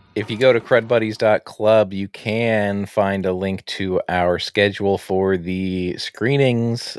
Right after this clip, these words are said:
that we do with the Crud Buddies, usually on Sundays. And you can see there that, uh, coming up, we will have just watched, when this comes out, a movie called Twisted Fear.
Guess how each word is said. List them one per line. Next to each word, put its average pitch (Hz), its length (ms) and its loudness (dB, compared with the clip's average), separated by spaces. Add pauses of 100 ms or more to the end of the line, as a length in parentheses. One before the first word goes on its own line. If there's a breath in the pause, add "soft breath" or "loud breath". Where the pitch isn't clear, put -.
that 90 200 2
we 95 140 -4
do 143 460 0
with 92 160 -8
the 95 80 -8
Crud 120 260 2
Buddies, 117 480 2
usually 98 500 -2
on 87 200 0
Sundays. 135 720 2 (100)
And 98 640 -2
you 95 220 -14
can 92 420 -10 (500 soft breath)
see 135 420 -4
there 123 380 4
that, 107 480 2
uh, 101 500 0
coming 104 320 -6
up, 98 220 -4
we 101 300 -8
will 101 340 0
have 98 200 -6
just 156 260 -2
watched, 98 420 2
when 101 80 -4
this 95 160 -6
comes 98 200 -8
out, 95 120 0
a 90 60 -2
movie 90 260 -4
called 92 280 -2
Twisted 90 460 -8
Fear. 107 520 2